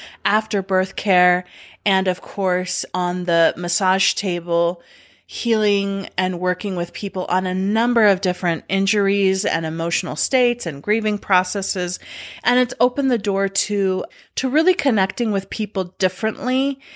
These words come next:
in a way that a lot of people don't get that opportunity to see and work with people so intimately.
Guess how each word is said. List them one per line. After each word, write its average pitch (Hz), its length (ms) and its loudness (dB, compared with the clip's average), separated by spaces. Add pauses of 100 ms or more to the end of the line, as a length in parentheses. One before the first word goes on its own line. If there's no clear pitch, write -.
(220)
in 214 160 4
a 202 100 4
way 185 360 2
that 180 280 0
a 220 100 0
lot 247 200 4
of 269 220 0
people 190 680 0
don't 254 220 4
get 269 140 0
that 247 120 4
opportunity 226 680 -2
to 220 140 0
see 214 300 -2
and 196 160 -2
work 185 160 -4
with 190 140 -8
people 196 240 -10
so 180 240 -2
intimately. 160 640 -8